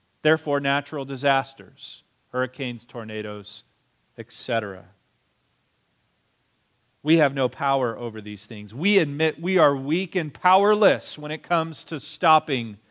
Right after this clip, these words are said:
storms. And now listen, lo, behold, there is the King who has power over the storm.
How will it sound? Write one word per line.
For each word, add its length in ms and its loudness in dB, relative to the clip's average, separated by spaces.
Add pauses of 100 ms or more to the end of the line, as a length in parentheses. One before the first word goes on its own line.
(220)
storms. 1040 -4 (1000)
And 160 -8
now 220 2
listen, 500 -4
lo, 320 4
behold, 800 -4 (120)
there 240 -2
is 320 -6 (260)
the 140 -10
King 600 -8 (460)
who 100 -6
has 220 -2
power 720 -6
over 440 -14 (140)
the 100 -14
storm. 540 -12